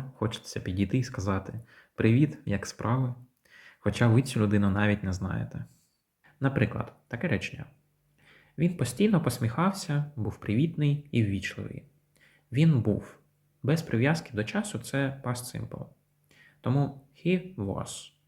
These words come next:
Постійно це always, а далі йдуть три прикметника. Smiling, affable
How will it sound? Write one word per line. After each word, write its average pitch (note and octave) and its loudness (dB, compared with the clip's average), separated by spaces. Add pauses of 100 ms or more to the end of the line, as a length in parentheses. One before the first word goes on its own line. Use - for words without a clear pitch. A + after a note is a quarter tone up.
(540)
Постійно F#3+ 2
це D3 0
always, A2 0 (460)
а G2 -6
далі D3+ 4
йдуть B2+ 0
три C3+ 2
прикметника. - -4 (600)
Smiling, A#2+ 2 (500)
affable C3 -2